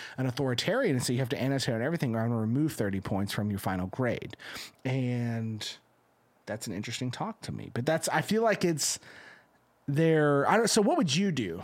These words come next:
Would you do what I said and kind of have maybe an assignment or two where you annotate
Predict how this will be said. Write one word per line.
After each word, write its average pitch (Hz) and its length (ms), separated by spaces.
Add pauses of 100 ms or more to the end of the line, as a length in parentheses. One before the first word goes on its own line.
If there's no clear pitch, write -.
Would 165 220
you 214 200
do 180 320
what 180 160
I 175 100
said 180 280
and 160 100
kind 156 180
of 135 80
have 143 220
maybe 139 220
an 123 80
assignment 131 420
or 127 40
two 143 260
where 135 120
you 120 220
annotate 131 720